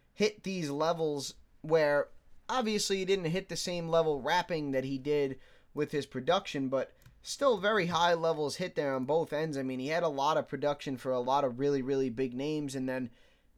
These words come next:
being judged strictly as a rapper, he scored very well there, despite maybe not having a tremendous amount of commercial success. He still did very well, so definite big shout out to Large Professor, man, especially with an originality score like that for sure. To come out and,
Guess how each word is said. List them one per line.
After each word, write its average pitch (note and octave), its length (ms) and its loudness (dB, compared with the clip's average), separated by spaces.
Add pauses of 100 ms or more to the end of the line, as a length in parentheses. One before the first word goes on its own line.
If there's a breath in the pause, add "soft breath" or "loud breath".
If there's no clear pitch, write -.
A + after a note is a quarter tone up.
(280)
being E3+ 360 -2
judged D3+ 360 6
strictly - 540 -2
as D3 240 4
a C#3 80 0
rapper, D3+ 380 2
he C3+ 160 -2
scored E3+ 400 0
very D3 260 2
well D3 280 4
there, D#3 260 0
despite D#3 600 -2
maybe C#3+ 400 -2
not C#3+ 300 0
having C#3 380 -2
a B2 40 -8
tremendous D3 540 -4
amount C#3 240 -4
of A#2+ 80 -8
commercial C3+ 460 -6
success. E3+ 540 -6 (360 loud breath)
He B2+ 140 -8
still F3+ 320 -2
did D3 200 0
very C3+ 280 2
well, D#3+ 260 4
so A#2 380 -4 (480 soft breath)
definite F#3+ 420 0
big E3+ 180 -4
shout D#3 240 2
out D3 200 0
to C#3+ 80 -4
Large C#3 320 0
Professor, C3+ 400 -6
man, B2+ 240 -4
especially E3+ 480 -4
with C#3+ 180 -4
an C3+ 80 -2
originality B2+ 720 -2
score B2 300 -2
like A2+ 220 -4
that A#2+ 220 -4
for A#2+ 80 -14
sure. C3 300 -2
To A#2 140 -8
come D#3+ 240 -6
out D#3+ 260 -4
and, C3 180 -4